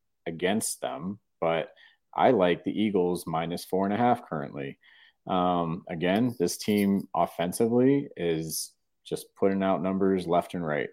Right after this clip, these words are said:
I mean, uh, Hurts back there is definitely directing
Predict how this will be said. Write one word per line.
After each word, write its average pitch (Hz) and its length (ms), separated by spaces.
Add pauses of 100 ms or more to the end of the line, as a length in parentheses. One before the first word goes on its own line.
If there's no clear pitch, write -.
(140)
I 82 60
mean, 76 420 (640)
uh, 78 300 (120)
Hurts 90 240
back 90 320
there 90 460
is 73 340
definitely 82 420
directing 82 800